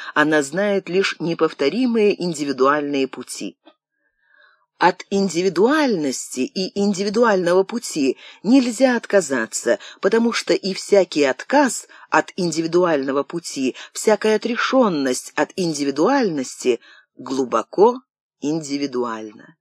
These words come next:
И трудно сравнивать людей в моральном отношении,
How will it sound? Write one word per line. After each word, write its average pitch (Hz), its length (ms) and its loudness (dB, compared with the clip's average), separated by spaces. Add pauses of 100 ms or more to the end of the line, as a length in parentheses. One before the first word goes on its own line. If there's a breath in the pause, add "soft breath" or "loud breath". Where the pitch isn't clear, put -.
(380 loud breath)
И 226 100 0
трудно 254 400 2
сравнивать 160 640 0
людей 147 580 -2
в 127 140 -12
моральном 135 640 0
отношении, 123 880 -4